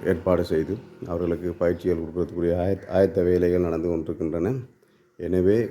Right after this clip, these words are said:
எதிர்காலத்தில் பயிற்சி வகுப்புகளில் பங்கு பெற்ற விரும்புகின்றவர்கள், நீங்கள்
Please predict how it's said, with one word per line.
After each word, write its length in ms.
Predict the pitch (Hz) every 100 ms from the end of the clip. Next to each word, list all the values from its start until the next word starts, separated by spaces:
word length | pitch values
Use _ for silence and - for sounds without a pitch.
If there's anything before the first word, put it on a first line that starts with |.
| - _ _ _ -
எதிர்காலத்தில் 720 | 95 98 95 98 - 95 92
பயிற்சி 480 | 92 90 92 98 95
வகுப்புகளில் 680 | 92 95 90 90 95 90 92 90 - _ _ _ -
பங்கு 260 | 87 92
பெற்ற 320 | 87 90 82 92 90 85 85 80 - -
விரும்புகின்றவர்கள், 1000 | 87 87 98 95 95 92 90 87 82 110 135 131 - _ _
நீங்கள் 440 | 90 82 90 104